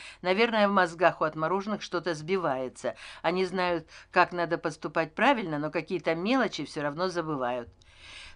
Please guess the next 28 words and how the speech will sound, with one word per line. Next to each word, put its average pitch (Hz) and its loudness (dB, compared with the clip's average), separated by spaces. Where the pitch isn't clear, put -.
Поднявшись 254 0
по 240 2
широкой 247 0
лестнице 226 -2
на 202 6
третий 208 -2
этаж, 156 -4
у 165 -6
входа 180 4
в 160 -10
стеклянной 170 2
будочке 170 -6
сидел 143 -6
охранник, 165 -2
но 180 -4
нам 190 2
ничего 151 -4
не 151 -4
сказал 165 0
и 196 0
не 254 4
останавливал. 139 -4
Мы 214 2
оказались 240 2
перед 202 0
двустворчатыми 226 -2
дверями, 175 2
старинными, 196 0